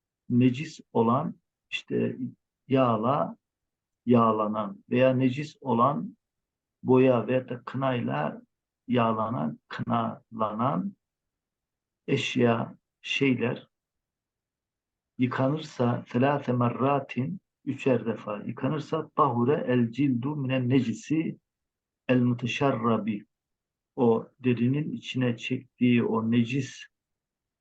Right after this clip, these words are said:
yağdan, necasetten kurtulmuş olur, temizlenmiş olur. Ve sevbu mine sıbgı en necisi. Elbise de necis olan boyadan temizlenmiş olur. Vel yedu mine duhni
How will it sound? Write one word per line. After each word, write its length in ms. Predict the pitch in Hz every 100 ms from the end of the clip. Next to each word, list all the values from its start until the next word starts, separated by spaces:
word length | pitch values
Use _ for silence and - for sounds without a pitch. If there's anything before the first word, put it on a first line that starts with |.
| _ -
yağdan, 600 | 120 113 110 110 143 131
necasetten 840 | 120 110 117 - 117 - 170 180
kurtulmuş 540 | 180 139 135 139 127 117
olur, 340 | 110 120 131 _
temizlenmiş 680 | - 123 117 120 113 120 -
olur. 280 | - - - _ _ _ _ _ _ _ _ _
Ve 80 | 135
sevbu 600 | 131 - 160 175 170 175
mine 260 | 170 160 151
sıbgı 520 | 151 - 170 151 143
en 420 | 160 - 135 123
necisi. 680 | 135 113 113 - 113 113 - - _ _ _ _ _ _ _ _ _ _ _ _
Elbise 460 | 123 123 - 160 143
de 280 | 160 196 -
necis 380 | 127 127 170 143
olan 280 | 127 120 113
boyadan 520 | 113 113 113 110 101
temizlenmiş 640 | - 113 - 110 131 -
olur. 320 | 147 147 160 _ _ _ _ _ _
Vel 220 | 120 147 135
yedu 380 | 147 165 175 160
mine 380 | 156 156 117
duhni 400 | 131 143 127 151